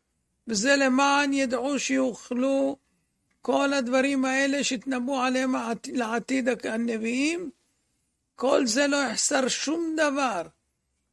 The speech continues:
איך לקבץ את נדחי ישראל כהרף עין על פי הדרך של הטבע. מרחיבים לכן את הכל בירושלים, רחובות גדולים, מציאות חדשות וכולי וכולי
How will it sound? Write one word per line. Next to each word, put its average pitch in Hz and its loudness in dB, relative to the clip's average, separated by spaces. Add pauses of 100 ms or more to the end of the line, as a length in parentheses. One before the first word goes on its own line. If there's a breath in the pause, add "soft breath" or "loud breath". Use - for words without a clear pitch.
(120)
איך 254 2
לקבץ 240 2 (680)
את - -6
נדחי 226 -2
ישראל 269 0 (800)
כהרף 285 8
עין 294 4
על 220 -4
פי 285 0
הדרך 262 2 (380)
של 220 -2
הטבע. 196 4 (1500)
מרחיבים 226 0
לכן 240 -2
את 208 -6
הכל 240 0
בירושלים, 226 -2
רחובות 214 -4
גדולים, 226 -2
מציאות 220 -4
חדשות 220 -4
וכולי 226 -4
וכולי 233 -6